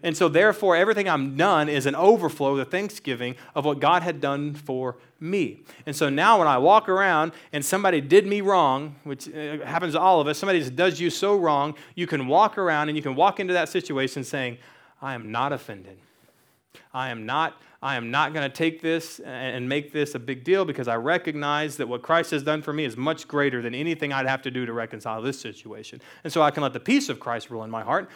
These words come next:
because I've let the word of Christ rule in my heart. And so, th-, so therefore, whatever word or deed I'm doing,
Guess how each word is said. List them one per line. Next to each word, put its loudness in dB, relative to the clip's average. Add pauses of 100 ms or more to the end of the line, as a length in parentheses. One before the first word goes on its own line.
(140)
because 0
I've 0
let -2
the 4
word 6
of -2
Christ -8
rule -10
in -14
my -12
heart. -14 (180)
And -6
so, 2
th-, -2
so -8
therefore, 2
whatever 2
word 4
or 4
deed 0
I'm 0
doing, -2